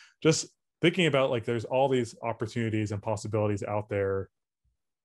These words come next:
rather than just things cut off. I mean, I know that has happened, but maybe trying to reframe it as what can we gain using the tools that we already have.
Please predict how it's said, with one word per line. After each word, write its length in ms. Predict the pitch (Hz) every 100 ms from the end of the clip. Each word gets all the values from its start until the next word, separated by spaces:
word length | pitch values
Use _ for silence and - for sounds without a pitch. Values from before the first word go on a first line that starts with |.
| _
rather 420 | 110 113 113 113
than 440 | 107 104 104 101 95 _ -
just 200 | 113 -
things 260 | 113 104
cut 180 | - 110
off. 340 | 98 98 107 _
I 80 | 110
mean, 280 | 110 107 113
I 100 | 110
know 360 | 110 107 101 - _
that 120 | 104
has 140 | 101 98
happened, 440 | 107 107 143 151
but 280 | 113 101 - -
maybe 240 | 117 117
trying 180 | 110 113
to 80 | 104
reframe 560 | 101 117 - 110 113 113
it 100 | 107
as 280 | 98 95 - _ _ _ _ _ _ _
what 200 | - 120
can 160 | - 123
we 120 | 110
gain 600 | 101 117 117 110 107 104 98 _ _ _ _ _ _ -
using 240 | 120 113
the 80 | 107
tools 280 | 104 117 107
that 120 | 110
we 100 | 107
already 300 | 101 104 101
have. 460 | 98 104 104 117 120